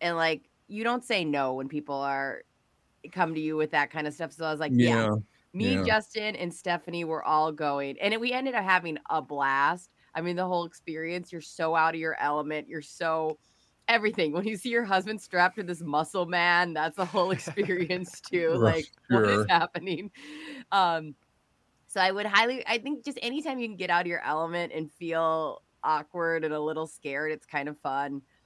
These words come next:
Speaker 1: Uh, but again, I don't need to do it again. Like, that feels like, check, done,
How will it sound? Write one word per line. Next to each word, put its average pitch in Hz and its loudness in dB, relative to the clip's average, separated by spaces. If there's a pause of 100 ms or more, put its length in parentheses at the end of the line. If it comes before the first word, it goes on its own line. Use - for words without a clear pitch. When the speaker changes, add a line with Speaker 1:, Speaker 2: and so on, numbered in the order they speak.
(240)
Speaker 1:
Uh, 143 -4 (100)
but 165 -4 (120)
again, 143 -4 (320)
I 180 2
don't 156 -2
need 143 -4
to 123 -10
do 120 -10
it 101 -10
again. 107 -10
Like, 180 -4
that 208 2
feels 175 -4
like, 147 -4 (240)
check, 160 2
done, 139 -4